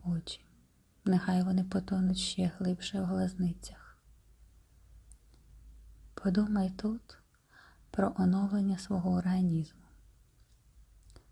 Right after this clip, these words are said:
про процеси омолодження та оздоровлення. Відчуй,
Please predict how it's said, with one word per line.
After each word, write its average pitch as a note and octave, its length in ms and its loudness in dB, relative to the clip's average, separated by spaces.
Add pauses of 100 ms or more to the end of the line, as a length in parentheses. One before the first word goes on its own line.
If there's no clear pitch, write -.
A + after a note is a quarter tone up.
(280)
про E3+ 200 -6
процеси - 680 -4 (140)
омолодження F#3 840 0 (640)
та E3 200 -2
оздоровлення. E3+ 960 0 (2500)
Відчуй, A3 500 2